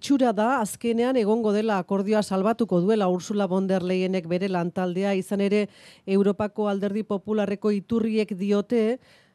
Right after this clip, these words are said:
auzitan dauden presidente orden inguruan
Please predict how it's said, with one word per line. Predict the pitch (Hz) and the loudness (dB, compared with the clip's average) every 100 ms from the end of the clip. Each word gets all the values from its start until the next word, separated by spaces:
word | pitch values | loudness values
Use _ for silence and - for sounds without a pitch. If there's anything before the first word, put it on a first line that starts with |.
| _ | _
auzitan | 170 185 - 240 247 233 | 0 0 0 -2 -2 0
dauden | 226 220 233 208 | 0 2 0 0
presidente | 185 175 - 226 233 226 233 | -2 -2 -2 0 0 0 0
orden | 220 220 226 226 | 0 0 0 2
inguruan | 220 214 233 226 220 226 247 202 | 0 0 0 0 2 0 -2 -8